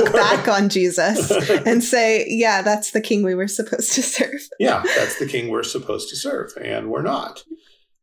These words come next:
Speaker 2: And there's this thing called the, uh, Great Commission, where we're supposed to make all nations as disciples.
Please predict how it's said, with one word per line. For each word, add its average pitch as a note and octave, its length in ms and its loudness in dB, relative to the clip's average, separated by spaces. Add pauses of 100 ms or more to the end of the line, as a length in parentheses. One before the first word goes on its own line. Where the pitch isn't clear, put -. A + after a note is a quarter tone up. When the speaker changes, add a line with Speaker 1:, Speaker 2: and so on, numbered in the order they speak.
(120)
Speaker 2:
And G#2+ 640 -6
there's - 240 -4
this C3+ 160 -6
thing F3 160 -4
called A#2+ 400 0
the, G#2+ 300 -2
uh, G#2 340 -4
Great C#3 300 -4
Commission, B2+ 640 -6
where G#2 280 -2
we're A2 100 -6
supposed - 300 -8
to A#2 60 -12
make A2 180 -4
all A2+ 160 -2
nations A2+ 480 -8
as - 100 -16
disciples. - 960 -4